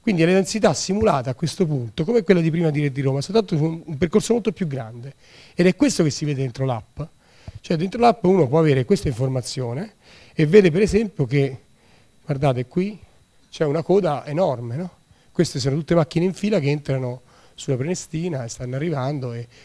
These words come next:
qui sì, c'è un semaforo, queste vanno su e giù. Insomma, diciamo, con questo tipo di, eh, simulazione in realtà non è necessario che l'utente la veda, l'utente basta che veda il percorso ottimizzato, però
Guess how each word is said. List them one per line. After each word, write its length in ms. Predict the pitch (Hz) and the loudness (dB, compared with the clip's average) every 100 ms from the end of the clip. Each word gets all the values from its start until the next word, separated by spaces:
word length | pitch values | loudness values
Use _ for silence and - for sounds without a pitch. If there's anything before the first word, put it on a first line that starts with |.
| _ | _
qui 280 | - 202 165 | 0 0 -2
sì, 160 | - 151 | -8 -4
c'è 120 | 139 | -4
un 60 | 123 | -4
semaforo, 680 | 160 151 120 135 156 202 _ _ _ | -2 -2 -2 -4 -8 -8 _ _ _
queste 200 | - 151 139 | -6 -2 0
vanno 180 | 131 | -2
su 100 | 123 | -4
e 60 | 139 | -8
giù. 360 | 127 123 123 214 - _ _ - _ - - _ _ | -8 -10 -8 -12 -14 _ _ -20 _ -20 -20 _ _
Insomma, 640 | 254 - 226 156 139 131 - | -4 2 4 6 4 2 -2
diciamo, 520 | 151 - 160 139 135 - _ | -4 2 2 2 -2 -10 _
con 160 | - 156 | -2 0
questo 300 | 262 254 240 | 2 0 0
tipo 280 | 202 143 143 | -2 -2 -2
di, 280 | 139 139 117 - _ | 0 -2 -2 -16 _
eh, 260 | 160 135 127 | 0 2 2
simulazione 840 | - 165 262 - 233 233 156 139 - _ - | 0 0 0 2 2 4 4 2 -6 _ -6
in 100 | 151 | 2
realtà 400 | 151 143 202 147 | 2 8 6 6
non 180 | 139 139 | 2 6
è 140 | 165 | 6
necessario 460 | 151 139 135 - 165 | 6 6 8 10 10
che 60 | 143 | 8
l'utente 300 | 147 135 139 | 6 10 8
la 120 | 135 | 8
veda, 260 | 135 120 | 2 0
l'utente 500 | 127 135 180 - 135 - - - | -4 -2 -2 -2 -6 -6 -20 0
basta 240 | 143 - | 2 4
che 80 | 135 | 2
veda 160 | 139 135 | 2 0
il 80 | |
percorso 400 | 120 135 147 123 | 0 0 0 0
ottimizzato, 580 | 139 - 135 139 143 123 | -2 0 -4 4 4 4
però 240 | 147 196 | 2 2